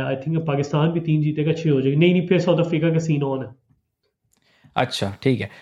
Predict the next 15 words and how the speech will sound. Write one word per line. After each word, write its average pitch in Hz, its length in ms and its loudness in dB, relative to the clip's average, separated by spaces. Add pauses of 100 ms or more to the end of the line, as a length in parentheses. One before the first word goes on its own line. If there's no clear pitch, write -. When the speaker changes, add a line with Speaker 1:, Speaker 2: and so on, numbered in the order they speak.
Speaker 2:
अच्छा, 156 180 4
अब 180 120 4
अरसलान 180 440 2
साहब 208 200 2
कह 185 120 2
रहे 196 140 4
हैं, 208 100 -2
"क्या 196 220 6
शोएब 175 340 4
मलिक, 170 420 2
कामरान 147 600 4
अकमल, 156 400 0
हफीज, 135 600 0
सलमान 131 500 2
बट 151 500 0